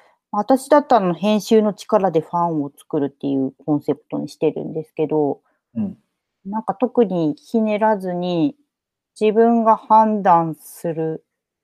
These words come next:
Speaker 1: だ、情報発信をする上で、
Speaker 2: うん、うん。
Speaker 1: 間違わない指針になる言葉で、まあ、社員さんがいたら社員さんにも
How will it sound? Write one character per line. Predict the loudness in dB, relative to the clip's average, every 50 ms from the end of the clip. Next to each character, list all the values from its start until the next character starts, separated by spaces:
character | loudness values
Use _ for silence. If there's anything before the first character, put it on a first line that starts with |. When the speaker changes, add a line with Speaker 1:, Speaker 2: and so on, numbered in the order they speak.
| _ -10 -2
Speaker 1:
だ、 | 0 0 2
情 | 4 2 2
報 | 6 6 4
発 | 6 6 2 0 0 -4 -10
信 | -6 -4 -4 -4
を |
す | -4 -6 -8 -6
る | -4 -2 -2 -2
上 | -2 -2 -2
で、 | -2 -2 -2 -4 -6 -8 _ _ _ _ _ _ _ -10
Speaker 2:
う | -10
ん、 |
う | -8 -8 -4
ん。 | -2
Speaker 1:
間 | -2 -2
違 | -2 _ -8 -2 2
わ | 4 6 6 6 6
な | 6 4 2 0
い | 0
指 | -4 -8 -10
針 | -8 -4 -2 -2
に | 0 0 -2 -2 -2
な | 0 -2 -2
る | -2 -4 -6 -8 _ -14
言 | -16 -12 -12 -14 -12
葉 | -8 -10 -8
で、 | -6 -6 -6 -6 -8 -10 _ _ _ -6
ま | -4 -4
あ、 | -2
社 | 0 0 0
員 | 0 0 0
さ | 0 0 0
ん | 2
が | -2
い | -2 0
た | 0 0
ら | 0 0
社 | -2 -2 0
員 | 0 0 -2
さ | 0 -2 -2
ん | -2 -2
に | -4
も | -2 -2 -2 -2 -4